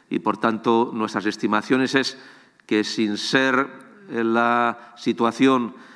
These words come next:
de crecimiento negativo tan intensa como lo fue en el segundo trimestre de este año, eh, todo hace pensar que este último trimestre sea peor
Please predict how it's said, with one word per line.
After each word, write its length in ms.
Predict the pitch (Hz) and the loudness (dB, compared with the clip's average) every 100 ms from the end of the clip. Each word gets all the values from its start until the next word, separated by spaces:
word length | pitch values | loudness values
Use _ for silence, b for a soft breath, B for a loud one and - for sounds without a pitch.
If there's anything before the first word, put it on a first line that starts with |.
| B B | B B
de 580 | 107 113 113 113 113 - | -2 2 4 4 0 -2
crecimiento 500 | 120 113 120 127 127 | -2 2 2 2 2
negativo 540 | 127 123 123 139 127 113 | 0 0 0 0 0 -2
tan 140 | 110 | -6
intensa 520 | 107 98 135 135 117 | -6 -4 -4 -2 -6
como 220 | 110 104 | -4 -6
lo 80 | 104 | -6
fue 240 | 101 135 127 | -2 0 0
en 80 | |
el 80 | 113 | -2
segundo 400 | 104 104 117 123 | -8 -6 -2 -2
trimestre 360 | 117 120 123 123 | 0 -2 0 0
de 60 | |
este 220 | 113 117 127 | 0 0 0
año, 240 | 127 139 - B B B B B B B B - | 0 -4 -10 B B B B B B B B -8
eh, 100 | 101 | -8
todo 300 | - 131 127 | 0 2 2
hace 160 | 123 | 2
pensar 580 | 127 113 131 127 139 - | -2 0 0 0 -2 -8
que 500 | - 107 107 107 107 | -2 2 2 2 -2
este 760 | 110 113 - - 117 113 113 113 | -4 -4 -2 0 2 4 2 0
último 320 | 135 123 123 120 | 0 2 2 2
trimestre 400 | 117 120 123 123 | 2 2 0 -2
sea 200 | 131 117 | 0 0
peor 300 | 117 120 | 2 2